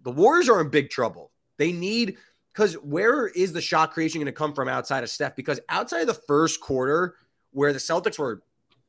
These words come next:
playing drop on Steph, they were giving him just three after three. He had six threes in the first quarter, I'm pretty sure. After that, and they started switching on Steph, Steph didn't have as much wiggle room to go around. So I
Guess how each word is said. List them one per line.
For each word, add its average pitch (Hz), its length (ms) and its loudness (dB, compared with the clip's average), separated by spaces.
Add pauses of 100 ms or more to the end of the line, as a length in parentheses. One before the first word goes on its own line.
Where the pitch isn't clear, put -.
(280)
playing 160 300 -4
drop 110 420 -2
on 135 200 0
Steph, 135 360 -2
they 131 120 -6
were 139 100 -4
giving 160 220 -6
him 135 140 -8
just 101 200 -10
three 147 220 -4
after 151 180 -4
three. 143 220 -6
He 131 60 -6
had - 120 -10
six - 220 -4
threes 170 240 -2
in 160 60 -2
the 127 40 -4
first 139 260 0
quarter, 147 260 0
I'm 117 80 -4
pretty 117 200 -10
sure. 107 320 -8 (420)
After 175 360 -4
that, 165 220 0
and 147 60 -4
they 139 80 -4
started 190 280 -2
switching 135 420 -4
on 185 140 -2
Steph, 196 320 -2 (400)
Steph 233 400 2
didn't 208 240 4
have 196 180 4
as 165 100 0
much 165 220 0
wiggle 151 340 4
room 131 200 0
to 131 100 -6
go 139 140 -2
around. 131 420 -2
So 123 300 -2 (480)
I 151 140 0